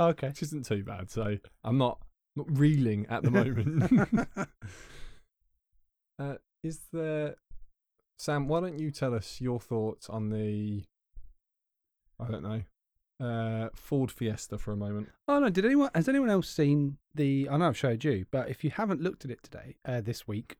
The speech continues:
Speaker 1: well, it would have been last week probably for you guys now, the new space telescope that's been launched. It's sort of
Speaker 2: Do you know
Speaker 1: technolo-,
Speaker 2: what? This is
Speaker 1: technology
Speaker 2: quite good
Speaker 1: news,
Speaker 2: for you,
Speaker 1: isn't it?
Speaker 2: 'cause you've done, uh, what did you did, the Mars rover on a previous podcast?
Speaker 1: Yes,
Speaker 2: So now
Speaker 1: yes,
Speaker 2: you can talk
Speaker 1: Sam's
Speaker 2: more.
Speaker 1: Space Adventures
Speaker 2: Yes,
Speaker 1: again.
Speaker 2: exactly, yeah.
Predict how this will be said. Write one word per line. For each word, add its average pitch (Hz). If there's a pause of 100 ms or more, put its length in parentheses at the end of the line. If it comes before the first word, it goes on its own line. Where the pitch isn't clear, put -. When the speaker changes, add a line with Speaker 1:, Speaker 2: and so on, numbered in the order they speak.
Speaker 1:
well, 143
it 139
would 165
have 131
been 120
last 143
week 95
probably 95
for -
you 101
guys 101
now, 110 (600)
the 143
new 160
space - (340)
telescope 98 (420)
that's 110
been 101
launched. 98
It's -
sort -
of -
Speaker 2:
Do 147
you -
know 220
Speaker 1:
technolo-, 127
Speaker 2:
what? -
This 139
is 151
Speaker 1:
technology 139
Speaker 2:
quite 117
good 113
Speaker 1:
news, 101
Speaker 2:
for 151
you, 107
Speaker 1:
isn't 101
it? 90
Speaker 2:
'cause 113
you've 123
done, 110 (120)
uh, 107
what 147
did 147
you 135
did, 123
the 110
Mars 117
rover 117
on 98
a -
previous 101
podcast? -
Speaker 1:
Yes, 202
Speaker 2:
So 113
now 120
Speaker 1:
yes, 165
Speaker 2:
you -
can 147
talk 113
Speaker 1:
Sam's 165
Speaker 2:
more. 151
Speaker 1:
Space 147
Adventures 143
Speaker 2:
Yes, 120
Speaker 1:
again. 120
Speaker 2:
exactly, 104
yeah. 104